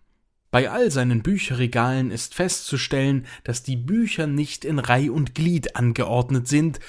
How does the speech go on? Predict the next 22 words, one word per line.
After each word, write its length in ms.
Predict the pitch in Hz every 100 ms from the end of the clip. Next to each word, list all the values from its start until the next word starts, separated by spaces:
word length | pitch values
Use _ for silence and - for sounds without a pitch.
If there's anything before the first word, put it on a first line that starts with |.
| -
sondern 600 | - 113 113 107 113 120 -
übereinander, 1160 | 233 220 180 160 156 151 143 151 135 131 127 123 -
schräg, 580 | - 180 185 180 - -
quer 460 | 185 175 175 156
und 160 | 151 123
schief 340 | - 185 151
auf 240 | - 127 123
den 220 | 147 139
Boards 340 | 101 101 -
stehen. 440 | - 120 104 - - _ _ _ _ -
Zwischen 340 | 113 117 147
ihnen 320 | 175 180 180 - -
befinden 400 | 147 175 175 165
sich 200 | 160 -
zudem 480 | - 143 160 233 220 -
einige 580 | 214 285 262 160 143
Andenken 680 | 131 147 139 139 139 - 139
und 180 | 123 -
Fotografien 920 | - 127 123 120 120 - 254 247 202 - - -
aus 240 | 127 120
fernen 520 | - 117 123 127 139
Ländern. 640 | 127 113 107 101 - 90